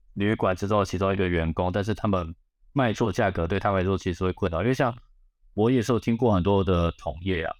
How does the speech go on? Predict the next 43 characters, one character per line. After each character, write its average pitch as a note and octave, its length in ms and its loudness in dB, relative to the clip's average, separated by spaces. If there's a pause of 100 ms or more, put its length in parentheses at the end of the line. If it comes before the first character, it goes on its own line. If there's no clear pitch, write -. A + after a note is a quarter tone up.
他 G2+ 100 -2
就 G#2 100 0
是 F#2+ 240 -2 (200)
卖 A#2 160 0
错 A2 120 0
价 G2 220 0
格， F2 340 -2 (120)
他 A#2 100 -2
们 G2+ 160 2
认 G2+ 160 0
赔， D#2+ 80 -10 (640)
但 A#2+ 160 0
是 B2+ 100 0
这 A#2 140 0
个 F#2 300 0 (500)
价 F#2+ 300 0
差 F2+ 260 -2
是 G2+ 160 -2
由 F2+ 160 2
员 F2 180 0
工 F#2 200 -2
自 F#2+ 120 -2
己 E2 120 -2
吸 E2 260 -4
收， E2+ 240 -2
这 A#2+ 80 0
种 A2 100 2
事 F#2 140 -4
情 F#2 160 -2
都 F2 160 -2
会 F#2+ 140 -2
有 - 80 -12
的。 - 240 -18
所 B2+ 120 -2
以 C#3+ 40 2
我 B2 100 0
觉 G#2+ 100 2
得 G2+ 240 0 (580)
在 A2+ 480 2
出 B2 240 0
游 G#2 180 4
上 F#2+ 280 0
啊， D#2+ 200 -4